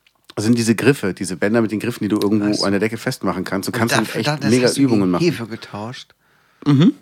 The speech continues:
Speaker 2: Krass.
Speaker 1: Gegen zwei Tütchen Hefe. Hat eine sehr, sehr nette Dame, die ich sehr schätze, ähm, meinte, ich benutze das Ding eh nicht.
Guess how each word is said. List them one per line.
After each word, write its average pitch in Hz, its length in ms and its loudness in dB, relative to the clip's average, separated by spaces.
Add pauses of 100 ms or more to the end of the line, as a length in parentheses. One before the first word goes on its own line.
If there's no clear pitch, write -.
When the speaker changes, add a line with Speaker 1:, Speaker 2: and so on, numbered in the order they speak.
Speaker 2:
Krass. - 440 -20 (360)
Speaker 1:
Gegen 120 240 2
zwei - 160 2
Tütchen 143 280 0
Hefe. 117 320 0 (1160)
Hat - 260 -8
eine 104 300 4
sehr, 120 320 4
sehr 165 100 2
nette 143 240 0
Dame, 117 420 2
die 110 120 -6
ich 101 80 -10
sehr 120 120 -4
schätze, 117 440 -2 (400)
ähm, 104 240 0
meinte, 117 260 2
ich - 80 -6
benutze 120 240 0
das - 120 -12
Ding 113 180 0
eh 139 160 4
nicht. 127 320 2